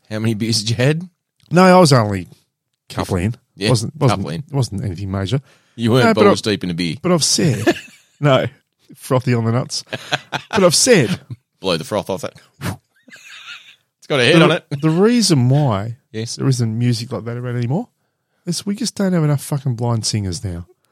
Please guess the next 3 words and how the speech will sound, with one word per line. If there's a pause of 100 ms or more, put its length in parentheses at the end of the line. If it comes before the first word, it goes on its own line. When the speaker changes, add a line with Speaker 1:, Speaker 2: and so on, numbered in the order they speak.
(160)
Speaker 2:
<laughs> (1400)
We
have,